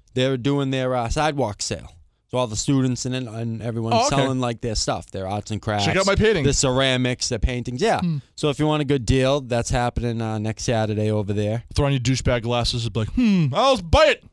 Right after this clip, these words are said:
Speaker 1: Yeah, exactly. You could probably get some, uh, six feng shui down there for your house, for your establishment. You know what I'm
Speaker 2: I
Speaker 1: saying?
Speaker 2: love this painting of Fenway Park.
Speaker 1: Probably get
Speaker 2: I must have it.
Speaker 1: <laughs> Oh, dude, they might have some.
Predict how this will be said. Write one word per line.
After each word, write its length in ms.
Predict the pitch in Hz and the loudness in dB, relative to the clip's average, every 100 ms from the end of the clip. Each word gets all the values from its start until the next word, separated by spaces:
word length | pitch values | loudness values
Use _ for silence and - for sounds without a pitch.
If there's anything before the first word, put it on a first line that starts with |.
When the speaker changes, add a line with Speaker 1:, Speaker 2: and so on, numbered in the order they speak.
| - - | -4 -2
Speaker 1:
Yeah, 180 | 202 240 | 2 2
exactly. 440 | 139 113 208 - 113 | 2 2 0 0 -2
You 80 | |
could 100 | 117 | 0
probably 200 | 226 262 | 2 2
get 180 | 175 165 | 2 0
some, 200 | - 147 | 0 -2
uh, 220 | 143 131 117 | 0 0 -2
six 300 | - 185 - | -2 -4 -4
feng 400 | - 160 156 135 | -4 -2 0 -2
shui 520 | - 147 170 214 196 | -4 0 2 2 2
down 380 | 123 110 107 107 | 2 0 0 -4
there 300 | 107 98 98 _ _ _ _ _ _ _ - | -6 -6 -8 _ _ _ _ _ _ _ -6
for 100 | 135 | -2
your 120 | 113 | 0
house, 340 | 123 170 135 | 0 0 -2
for 120 | - | -4
your 140 | 113 107 | -2 -2
establishment. 760 | 98 127 147 139 113 98 90 | -2 0 0 -2 -6 -6 -6
You 100 | 82 104 | -8 -8
know 80 | 110 | -6
what 40 | |
I'm 60 | 113 | 0
Speaker 2:
I 40 | 165 | 2
Speaker 1:
saying? 100 | 165 | 4
Speaker 2:
love 120 | 165 | 4
this 140 | 160 | 2
painting 280 | - 160 147 | 2 2 0
of 80 | 139 | -2
Fenway 240 | 139 127 | 0 0
Park. 140 | 113 - | 2 4
Speaker 1:
Probably 180 | 196 156 | 4 4
get 220 | 147 160 | 2 4
Speaker 2:
I 40 | |
must 140 | 139 160 | 4 4
have 160 | - | 2
it. 260 | 180 - - | -2 -8 -12
Speaker 1:
<laughs> 60 | _ _ | _ _
Oh, 120 | - 160 | -6 -4
dude, 380 | 123 151 131 _ | -2 -2 -4 _
they 100 | - 113 | -4 -2
might 200 | 165 147 | -2 0
have 240 | 123 170 | -2 -2
some. 300 | - 110 92 | -6 -6 -6